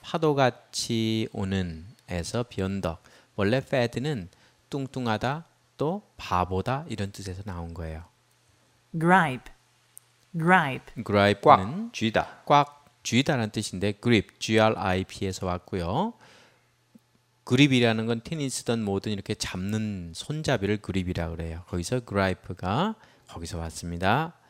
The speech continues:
Speaker 1: 잡다란 뜻에서 왔습니다.
Speaker 2: Knack. Knack.
Speaker 1: 기교, 요령. knack, 기교,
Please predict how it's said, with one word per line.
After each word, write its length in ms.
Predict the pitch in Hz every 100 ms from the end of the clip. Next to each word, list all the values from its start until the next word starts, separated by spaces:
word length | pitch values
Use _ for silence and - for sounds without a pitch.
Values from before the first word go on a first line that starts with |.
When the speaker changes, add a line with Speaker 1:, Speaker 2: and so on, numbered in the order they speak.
| _ _ _ _
Speaker 1:
잡다란 540 | - - - 139 147
뜻에서 340 | 139 107 95 95
왔습니다. 640 | 85 - 78 - - - -
Speaker 2:
Knack. 580 | 240 285 160 120 - - _ _ _ _ _ _ _ _
Knack. 600 | 226 247 240 147 135 - _ _ _ _ _ _ _ -
Speaker 1:
기교, 500 | 139 127 117 85 101
요령. 440 | 110 127 104 76 - - - - - _ _ _ _
knack, 720 | 110 104 113 107 - _ - - _ _ -
기교, 520 | - 98 120 113 92